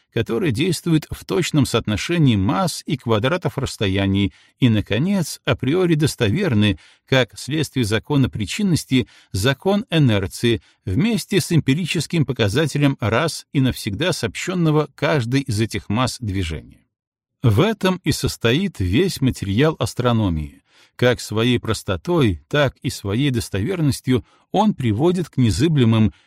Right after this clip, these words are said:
и благодаря величию и важности предмета очень интересным результатам.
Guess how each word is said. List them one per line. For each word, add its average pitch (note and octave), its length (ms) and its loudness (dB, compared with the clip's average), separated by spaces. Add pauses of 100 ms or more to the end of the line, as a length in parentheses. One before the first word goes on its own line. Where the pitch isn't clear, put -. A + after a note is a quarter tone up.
(140)
и C3 140 4
благодаря A2+ 480 2
величию B2 680 -2
и A#2+ 120 0
важности B2 540 0
предмета D#3 600 -2 (260)
очень F3+ 540 -2
интересным G#2+ 640 0
результатам. F2 640 -6